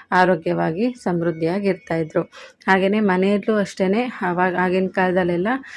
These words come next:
ನಮ್ಮ ಥರ ಇವಾಗ ಫಿಲ್ಟರ್ ನೀರೆಲ್ಲ ಅವರು ಯೂಸ್ ಮಾಡ್ತಾರೆ, ಅಂದರೆ ಫಿಲ್ಟರ್ ಹಾಕಿಸ್ಕೊಂಡಿರ್ತೀವಿ. ಆ, ಏ-, ಅಂದರೆ ಇವಾಗೆಲ್ಲನೂ, ಆ,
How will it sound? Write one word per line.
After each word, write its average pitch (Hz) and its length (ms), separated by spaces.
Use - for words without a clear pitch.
ನಮ್ಮ 196 260
ಥರ 208 180
ಇವಾಗ 190 360
ಫಿಲ್ಟರ್ 185 380
ನೀರೆಲ್ಲ 170 360
ಅವರು 170 240
ಯೂಸ್ 165 240
ಮಾಡ್ತಾರೆ, 165 340
ಅಂದರೆ 165 140
ಫಿಲ್ಟರ್ 185 380
ಹಾಕಿಸ್ಕೊಂಡಿರ್ತೀವಿ. 165 920
ಆ, 180 120
ಏ-, 180 300
ಅಂದರೆ 180 500
ಇವಾಗೆಲ್ಲನೂ, 175 680
ಆ, 165 500